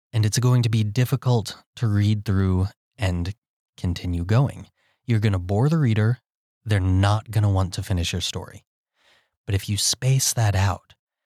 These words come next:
then slowly, step by step, stroke by stroke, you are painting the reader a picture of the world of your story. And by the end of the story, without them having realized that you're throwing all this detail in there,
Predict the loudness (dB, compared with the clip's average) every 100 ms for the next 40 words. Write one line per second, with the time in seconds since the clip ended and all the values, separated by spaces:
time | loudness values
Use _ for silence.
0 | _ _ _ _ _ _ _ _ _ _
1 | _ -4 0 0 0 -2 2 4 4 2
2 | -2 -6 -2 -2 2 0 0 -2 -4 -4
3 | -8 _ _ _ _ _ _ _ _ _
4 | -8 -2 -2 0 0 0 -2 -2 -2 -2
5 | 0 0 -2 -4 0 2 2 2 0 0
6 | -2 -2 -2 0 -2 -4 -10 -14 -10 -10
7 | -8 -8 -8 -4 -2 0 0 -2 -6 -12
8 | _ -12 -6 -6 -6 -10 -14 -20 _ _
9 | _ _ _ _ _ _ _ _ _ 0
10 | 2 2 2 2 2 0 0 2 2 2
11 | -2 _ _ _ _ _ -2 0 2 0
12 | 2 2 4 2 0 -6 _ _ _ -2
13 | 0 4 4 4 4 4 4 4 4 2
14 | 0 -2 0 0 2 4 4 4 2 0
15 | 0 0 2 0 0 0 0 0